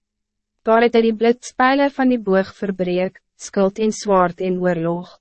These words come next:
Sela, glansrijk is hy,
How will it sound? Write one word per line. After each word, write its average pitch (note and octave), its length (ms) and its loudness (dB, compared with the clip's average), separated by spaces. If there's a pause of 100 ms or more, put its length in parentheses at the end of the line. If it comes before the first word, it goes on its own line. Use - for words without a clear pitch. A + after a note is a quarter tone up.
(680)
Sela, G#3 560 -2 (240)
glansrijk B3 640 -2
is - 100 -12
hy, E3+ 280 -6